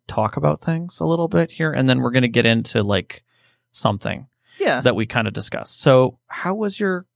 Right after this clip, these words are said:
Speaker 1: your trip up north?
Speaker 2: Uh, vacation was actually very nice. Uh, went to
Speaker 1: You were camping, weren't you?
Speaker 2: Yeah, we went to the tippy top of the Upper Peninsula.
Speaker 1: For you
Speaker 2: Um,
Speaker 1: non-Michiganders, instead of having your mitten up, you turn it sideways, and it's the thumb.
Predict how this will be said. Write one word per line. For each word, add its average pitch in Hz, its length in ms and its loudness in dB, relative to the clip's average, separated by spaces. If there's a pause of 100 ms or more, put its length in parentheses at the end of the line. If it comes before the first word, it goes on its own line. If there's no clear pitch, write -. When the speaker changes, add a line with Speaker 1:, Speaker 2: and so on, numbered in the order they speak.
Speaker 1:
your 165 280 -2 (160)
trip - 240 -4
up 160 180 -2
north? 139 260 -2 (120)
Speaker 2:
Uh, 190 260 6
vacation 202 400 -2
was 294 100 -12
actually - 220 -6
very 190 180 -2
nice. 196 460 -6 (120)
Uh, 151 200 -6
went 165 140 -8
to 147 40 0
Speaker 1:
You 175 80 8
were 202 60 6
camping, 214 440 2
weren't 110 220 -4
you? 240 80 -4
Speaker 2:
Yeah, 180 280 4
we 143 80 0
went 185 160 -2
to 185 60 -14
the 151 80 -6
tippy 202 300 -4
top 170 380 -2
of 151 220 -2
the 147 140 -6
Upper 131 200 -4
Peninsula. 127 640 -4 (520)
Speaker 1:
For 156 100 0
you 151 160 6
Speaker 2:
Um, 147 80 4
Speaker 1:
non-Michiganders, 143 1120 0
instead 131 320 -2
of 143 80 -2
having 139 400 0
your 127 120 -2
mitten 123 600 -2
up, 143 260 0
you 117 140 2
turn 143 400 -2
it - 100 -4
sideways, 156 720 0
and 120 180 -2
it's 107 140 -4
the 110 100 -4
thumb. 98 380 -6